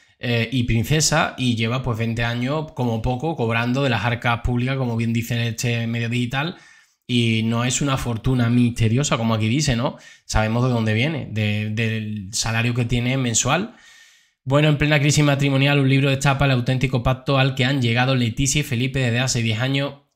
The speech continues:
Son matrimonio puertas afuera, pero hacen vidas separadas, divorciados no, separados sí. Es decir que, eh, bueno, ya le habían recomendado,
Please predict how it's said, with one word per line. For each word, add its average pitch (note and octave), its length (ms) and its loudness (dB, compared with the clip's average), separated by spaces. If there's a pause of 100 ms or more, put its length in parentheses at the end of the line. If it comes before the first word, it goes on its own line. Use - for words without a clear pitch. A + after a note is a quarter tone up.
Son D#3+ 320 2
matrimonio C3 580 0
puertas C#3 300 0
afuera, C3 500 2
pero A#2 160 0
hacen B2 300 0
vidas B2+ 240 2
separadas, B2 560 0
divorciados B2+ 540 0
no, C#3 320 -4
separados A#2+ 640 -4
sí. A#2+ 300 -4 (480)
Es A2 140 -4
decir C3+ 340 0
que, C#3 320 2
eh, A2 380 0
bueno, A2+ 240 -2
ya B2+ 220 2
le C3 140 2
habían B2+ 440 2
recomendado, B2 960 0